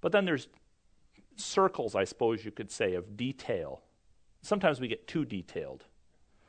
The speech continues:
Uh, we get into speculative theology, which is like the third category. But we should still, nevertheless, try to understand as best as we can, uh,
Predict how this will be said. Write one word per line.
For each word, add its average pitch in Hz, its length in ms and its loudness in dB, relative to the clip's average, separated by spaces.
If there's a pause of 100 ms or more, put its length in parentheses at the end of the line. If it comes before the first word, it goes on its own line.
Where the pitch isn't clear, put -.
(920)
Uh, 98 400 6
we 110 100 -4
get 113 140 2
into 98 140 -2
speculative 107 720 4
theology, 80 540 -6
which 80 180 -10
is 82 80 -14
like 80 120 -10
the - 80 -16
third 123 320 -4
category. 76 560 -10 (1000)
But 113 320 4
we 139 160 -2
should 226 280 6
still, 147 280 4
nevertheless, 117 500 2
try 127 200 2
to 120 80 6
understand 113 360 -2
as 120 100 -2
best 170 320 0
as 123 120 -8
we 107 100 -8
can, 95 440 -2 (680)
uh, 87 340 4